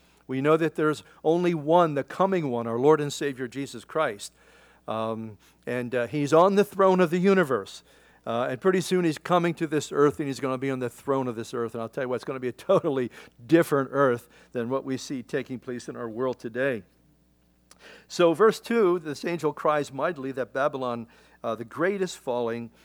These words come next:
and has become the dwelling place of demons. You know, it's a long, it's, it, it was controlled by demons long before it fell.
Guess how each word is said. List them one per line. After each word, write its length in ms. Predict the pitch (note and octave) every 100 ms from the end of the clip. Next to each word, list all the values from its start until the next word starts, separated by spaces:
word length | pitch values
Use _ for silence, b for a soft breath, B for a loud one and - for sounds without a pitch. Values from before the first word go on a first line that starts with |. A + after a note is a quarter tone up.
| b b
and 100 | C#3+
has 180 | G#3 C#4
become 300 | D4+ - G#3
the 80 | F3
dwelling 320 | C3 D3 D3+
place 280 | - C#3 -
of 140 | B2
demons. 460 | D#3 F3 G#2+ F#2 - b b b b
You 80 | C#3+
know, 120 | C#3+
it's 140 | D3 -
a 200 | D#3+ D#3 - -
long, 500 | D3+ D#3+ G#3+ G#3+ G#3
it's, 260 | E3 -
it, 240 | - E3 -
it 100 | E3
was 140 | D3+ -
controlled 600 | - F3 - G#3 G#3+ G3+
by 160 | D3+ E3
demons 460 | D3 F#3 F3 D#3 D3+
long 420 | D#3 F3 F#3 F3+
before 440 | E3+ D3+ D#3 D3
it 80 | C3+
fell. 400 | - C3+ A2 F#2+